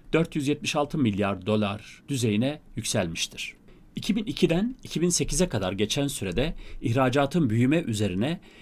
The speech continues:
hiç pozitif katkısı yoktur. İki bin sekiz dahil olmak üzere kalan sürede ise net ihracatın üç yılda ekonomik büyümeye pozitif katkı yaptığı izlenmektedir. Net ihracatın büyümeye pozitif katkı verdiği yıllar,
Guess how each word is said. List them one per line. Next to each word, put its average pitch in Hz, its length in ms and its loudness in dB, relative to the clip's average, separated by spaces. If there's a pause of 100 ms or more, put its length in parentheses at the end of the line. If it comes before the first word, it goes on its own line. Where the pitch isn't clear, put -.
(120)
hiç - 280 -2
pozitif 123 500 -2
katkısı 113 420 -2
yoktur. - 520 -2 (500)
İki - 180 -2
bin 151 80 6
sekiz 143 400 0
dahil 123 280 4
olmak 90 340 0
üzere 110 320 -2 (280)
kalan 135 260 4
sürede 92 400 -2
ise 165 320 -2 (280)
net 165 180 2
ihracatın 110 840 -2
üç - 220 -2
yılda 101 300 -2
ekonomik 123 480 0
büyümeye 104 480 0 (340)
pozitif 135 440 0
katkı 123 300 -4
yaptığı 113 440 0
izlenmektedir. 101 840 -4 (400)
Net 180 240 4
ihracatın 117 800 0 (260)
büyümeye 131 400 4
pozitif 127 440 -4
katkı 120 340 -2
verdiği 95 340 0
yıllar, 101 400 -2